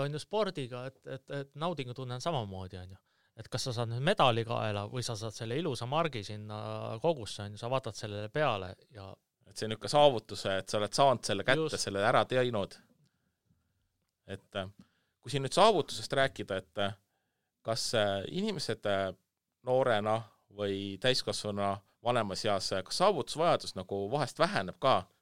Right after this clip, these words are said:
Speaker 2: või see püsib tegelikult ikkagi kõigil, et kõik tahavad saada tunnustust,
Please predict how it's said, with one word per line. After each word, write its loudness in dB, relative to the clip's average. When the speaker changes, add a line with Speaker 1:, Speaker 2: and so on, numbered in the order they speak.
Speaker 2:
või -8
see -2
püsib -6
tegelikult -6
ikkagi -6
kõigil, -2
et -14
kõik -6
tahavad -4
saada -6
tunnustust, -6